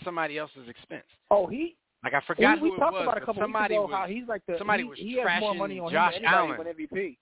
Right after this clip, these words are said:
Speaker 1: for Justin Hi-, Justin Fields. <laughs> Who said that?
Speaker 2: See, but this is, this is, this is, this is like, um, how, how can I put it? It's, it's, so it's,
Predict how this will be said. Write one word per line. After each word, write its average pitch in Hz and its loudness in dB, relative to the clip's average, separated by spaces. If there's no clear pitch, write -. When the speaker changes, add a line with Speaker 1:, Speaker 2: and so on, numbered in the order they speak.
Speaker 1:
for 147 -12
Justin 131 -14
Hi-, 131 -18
Justin 127 -10
Fields. 104 -20
<laughs> 165 -20
Who 160 -14
said 208 -10
that? 226 -4
Speaker 2:
See, 254 0
but 202 -2
this 269 -2
is, 226 -4
this 247 -2
is, 220 0
this 233 0
is, 208 0
this 202 2
is 208 -2
like, 165 -2
um, 143 -2
how, 180 -2
how 175 -4
can 147 0
I 135 4
put 127 -4
it? 131 0
It's, 156 -2
it's, 190 0
so 208 4
it's, 202 -6